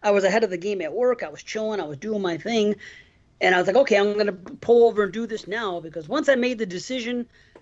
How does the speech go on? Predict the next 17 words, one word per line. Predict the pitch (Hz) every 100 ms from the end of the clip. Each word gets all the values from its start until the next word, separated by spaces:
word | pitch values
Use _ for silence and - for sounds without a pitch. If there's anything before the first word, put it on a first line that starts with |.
| _ -
I | 190
made | 202 233
the | 202
decision. | 180 - 220 196
I | 170
said, | 151 170
"If | -
I | 202
wanna | 214 240 220
put | 240 233
something | 240 214
out | 202 196 180
right | 247 302
now, | 214 208 185
because | 170 165 170
if | 156
I | 156